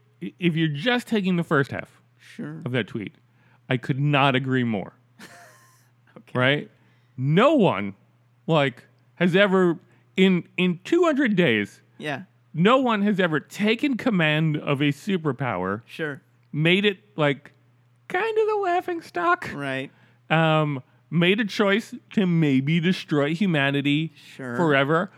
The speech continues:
Speaker 1: whether it be nuclear holocaust or climate change. Um, no one's ever done that that quickly
Speaker 2: Yeah.
Speaker 1: while simultaneously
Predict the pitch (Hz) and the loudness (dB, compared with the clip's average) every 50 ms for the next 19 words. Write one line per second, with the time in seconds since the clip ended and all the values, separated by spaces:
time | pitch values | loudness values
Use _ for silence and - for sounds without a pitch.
0 | _ _ _ - 151 170 185 180 165 196 190 175 175 170 160 139 156 151 147 147 | _ _ _ 0 2 4 4 4 4 4 4 4 4 2 2 0 0 0 2 2
1 | 139 135 127 117 - _ _ _ _ _ _ _ _ _ _ _ 135 135 139 139 | 0 -2 -4 -6 -10 _ _ _ _ _ _ _ _ _ _ _ -2 0 0 0
2 | 127 147 147 139 131 123 - 107 107 110 117 - 120 113 147 190 - - - _ | 0 0 0 0 0 0 -2 -2 -2 -4 -4 -4 -2 -2 -4 -4 -6 -20 -20 _
3 | _ _ _ _ _ _ _ _ _ _ _ _ _ _ _ 156 151 143 143 135 | _ _ _ _ _ _ _ _ _ _ _ _ _ _ _ 0 2 4 4 4
4 | 139 147 - - 175 135 135 135 135 127 - 135 120 143 196 - - _ _ _ | 2 0 -2 -4 -4 -2 -2 -4 -8 -6 -4 -4 -4 -4 -6 -10 -14 _ _ _
5 | _ _ _ _ _ _ _ _ _ _ _ _ _ _ _ 131 139 135 131 131 | _ _ _ _ _ _ _ _ _ _ _ _ _ _ _ -2 0 0 0 0
6 | 131 127 123 131 143 _ _ _ - _ _ _ - 160 196 233 254 247 226 269 | -2 -4 -8 -12 -14 _ _ _ -20 _ _ _ 0 2 4 4 4 4 2 2
7 | 240 220 196 175 233 262 302 262 202 165 151 147 170 151 - _ - 277 349 262 | 2 2 2 2 0 0 2 0 0 0 0 0 -2 -2 -2 _ -4 -4 -2 -2
8 | - 131 113 120 120 120 _ _ 226 226 156 139 156 151 190 240 247 233 220 208 | -2 -2 -2 -2 -4 -6 _ _ -16 -16 -14 -8 -2 0 2 4 4 2 2 0
9 | 185 - - _ - - - 208 214 208 202 208 208 - 311 330 302 240 185 170 | -2 -4 -10 _ -16 -4 -2 -2 0 0 -2 -2 -4 -4 -4 -2 0 0 0 0
10 | - 175 165 156 151 151 | 0 0 0 0 0 -2